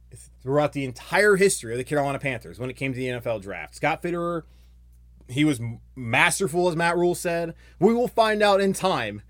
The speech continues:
whether he truly was in terms of the guys he selected, but in terms of working the board and working trades and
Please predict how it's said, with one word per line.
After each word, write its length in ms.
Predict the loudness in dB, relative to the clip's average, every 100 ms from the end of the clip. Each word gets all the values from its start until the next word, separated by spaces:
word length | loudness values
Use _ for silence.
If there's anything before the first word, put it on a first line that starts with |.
| -20 -6
whether 240 | 0 4
he 80 | 2
truly 300 | 2 2 4
was 220 | 4 2
in 80 | 0
terms 240 | -4 -4 -4
of 80 |
the 80 | -6
guys 300 | -2 -2 -2
he 60 | -6
selected, 440 | -2 0 0 -2
but 100 | -4
in 60 | -4
terms 260 | -2 -2
of 100 | -4
working 300 | 0 0 0
the 80 | -6
board 300 | -2 0 0
and 100 | 0
working 280 | -4 -4 -8
trades 440 | -4 -4 -2 -4
and 100 | -6